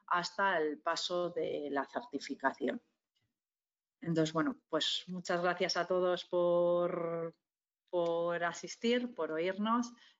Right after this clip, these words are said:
eh, y cualquier pregunta que tengáis, pues como ha dicho John, podéis transmitírnosla en el apartado de, de preguntas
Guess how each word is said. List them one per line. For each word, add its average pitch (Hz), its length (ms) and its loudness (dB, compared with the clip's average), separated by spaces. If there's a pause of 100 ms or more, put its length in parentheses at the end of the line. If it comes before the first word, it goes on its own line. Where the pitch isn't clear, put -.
(100)
eh, 156 840 0
y 170 160 -4
cualquier 165 1040 -2
pregunta 175 460 0
que 165 100 -8
tengáis, 254 480 -2
pues - 220 -14
como 151 220 -4
ha 156 80 2
dicho 156 1040 -2 (120)
John, 180 400 -2
podéis 147 960 -4
transmitírnosla 175 880 -2
en 170 100 -6
el 170 160 -4
apartado 170 560 0
de, 165 580 0
de 190 200 -2
preguntas 220 680 2